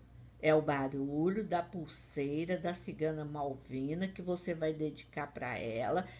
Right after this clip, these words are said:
e vai usar, é que vai chamar o dinheiro e ela pra te ajudar. É assim que funciona. Cigana adora cobre,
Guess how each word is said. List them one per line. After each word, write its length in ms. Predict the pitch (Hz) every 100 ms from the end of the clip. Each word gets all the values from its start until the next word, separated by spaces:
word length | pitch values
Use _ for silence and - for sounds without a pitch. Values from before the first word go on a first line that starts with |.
| -
e 100 | 160
vai 380 | 156 165 196 220
usar, 680 | 190 139 - 156 175 233 - - - - -
é 100 | 160
que 240 | 160 220
vai 380 | 214 165 139 151
chamar 760 | 185 - 233 220 151 143 165 - -
o 160 | - 156
dinheiro 640 | 156 190 202 160 160 196 -
e 180 | 226 208
ela 280 | 165 151
pra 240 | 165 - 208
te 160 | 208
ajudar. 500 | 190 202 269 185 - - - - - -
É 140 | - 127
assim 420 | 131 - 180 208
que 120 | 254
funciona. 600 | 247 403 403 190 190 190 - - - -
Cigana 580 | - 139 151 165 190 247
adora 560 | 202 160 135 123 - -
cobre, 640 | - 123 131 143 190 427